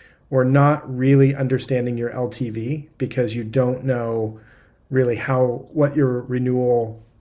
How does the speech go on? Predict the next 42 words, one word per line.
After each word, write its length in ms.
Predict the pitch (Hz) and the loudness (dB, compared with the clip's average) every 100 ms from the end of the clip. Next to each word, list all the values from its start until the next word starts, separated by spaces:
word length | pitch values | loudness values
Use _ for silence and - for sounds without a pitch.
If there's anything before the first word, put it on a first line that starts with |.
| _ | _
um, 340 | - 120 113 113 | -10 -6 -6 0
numbers 440 | 131 135 127 110 | 2 4 2 -2
are 60 | 120 | -4
gonna 120 | 113 | -4
look 260 | 107 107 127 | -6 -6 -6
like. 280 | 127 - - _ - _ | -6 -6 -16 _ -20 _
So 140 | - 143 | -2 2
I 60 | |
think 180 | 135 160 | 6 6
the 120 | 151 | 4
sooner 320 | 139 160 165 165 | 2 2 4 6
you 160 | 143 | 6
can 80 | 139 | 6
get 240 | 127 127 | 2 2
indicators 580 | 135 123 120 131 123 107 | -2 -2 0 -2 -2 -4
of 60 | 113 | -4
that, 340 | 113 107 - | -4 -6 -10
the 60 | 104 | -12
better. 480 | 110 104 120 135 - | -10 -6 -6 -6 -10
And 260 | - 120 110 | -10 -10 -6
so 160 | 131 120 | -4 -2
I, 60 | |
one 260 | 120 143 156 | -2 2 4
of 60 | |
the 80 | 151 | 4
prereqs 480 | 143 147 135 127 - | 4 6 6 4 -2
for 180 | 139 123 | -2 -2
international 480 | 147 135 131 127 139 | -2 0 0 -2 -4
expansion 560 | 127 - 131 127 131 117 | -6 -2 -2 0 -2 -2
that 140 | 120 | -4
I 160 | 120 127 | -4 -2
always 260 | 123 120 113 | -2 -2 -4
talk 260 | 123 110 | -6 -6
about, 360 | 117 113 107 110 - - - _ | -6 -4 -6 -8 -20 -20 -20 _
um, 340 | 127 120 117 | -6 -4 -4
with 200 | 120 117 | -6 -6
people 240 | - 139 123 | -2 0 0
who 80 | 123 | -2
are 80 | |
considering 500 | 113 117 - 165 143 | -2 -4 2 4 6
it 140 | 120 117 | 2 -4
is, 460 | 135 120 113 110 | -4 -2 -2 -6